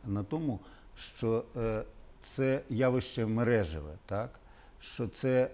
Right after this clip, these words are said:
не таке явище, яке, над яким можна поставити одного начальника. Начальника можна поставити для того, щоб він допомагав цим креативним індустріям. Е, з шістнадцятого року наша країна приєдналась до програми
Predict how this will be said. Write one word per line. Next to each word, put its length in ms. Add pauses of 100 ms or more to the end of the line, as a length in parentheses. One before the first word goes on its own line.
не 240
таке 340
явище, 600
яке, 500
над 200
яким 300
можна 300
поставити 540
одного 360
начальника. 680 (400)
Начальника 520
можна 260
поставити 500
для 140
того, 220
щоб 160
він 160
допомагав 640 (100)
цим 220
креативним 760 (480)
індустріям. 600 (640)
Е, 240 (100)
з 380
шістнадцятого 680
року 440
наша 280
країна 500
приєдналась 600
до 120
програми 600